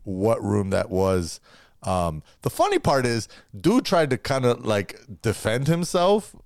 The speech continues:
uh, because it, what he, no one has explicitly identified this is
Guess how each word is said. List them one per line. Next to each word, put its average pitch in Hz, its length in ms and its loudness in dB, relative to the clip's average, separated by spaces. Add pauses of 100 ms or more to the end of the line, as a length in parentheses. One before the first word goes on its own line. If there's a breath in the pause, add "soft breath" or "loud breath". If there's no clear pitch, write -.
uh, 92 280 2
because 127 380 -2
it, 156 260 -4
what 156 360 0
he, 143 220 -6
no 156 240 0
one 233 260 4
has 123 580 -2 (560)
explicitly 131 880 -2
identified 87 1040 0 (380)
this 104 360 -2
is 92 500 -2